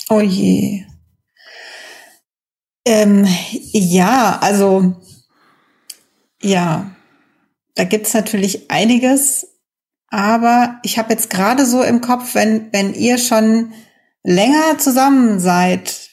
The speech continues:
und ich glaube, das ist so, und schon sehr häufig gestritten habt in,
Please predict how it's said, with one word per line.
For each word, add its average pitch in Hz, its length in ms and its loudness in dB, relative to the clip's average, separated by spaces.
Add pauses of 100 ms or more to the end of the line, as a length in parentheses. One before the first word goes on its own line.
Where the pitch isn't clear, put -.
und 202 220 -6
ich 185 100 -8
glaube, 208 360 -2
das 202 260 -4
ist - 320 -6
so, 302 400 -2 (500)
und 240 460 0 (120)
schon 220 580 0
sehr 233 380 2
häufig 247 600 0 (160)
gestritten 247 480 0
habt 247 220 0
in, 220 280 0